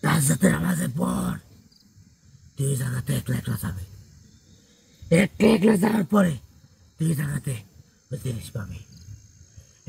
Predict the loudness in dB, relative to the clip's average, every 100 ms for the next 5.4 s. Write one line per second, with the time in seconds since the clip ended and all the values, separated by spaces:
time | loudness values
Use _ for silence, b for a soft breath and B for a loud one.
0 | -4 -4 -8 -8 -10 -14 -20 _ _ _
1 | -20 -20 _ _ -16 -8 -2 -2 0 0
2 | 0 0 -2 -4 -12 -20 -20 _ -20 -20
3 | -20 _ -20 -20 _ _ -20 -6 -4 0
4 | 0 2 0 -2 -2 -2 -4 -4 -6 -8
5 | -10 -10 -10 -10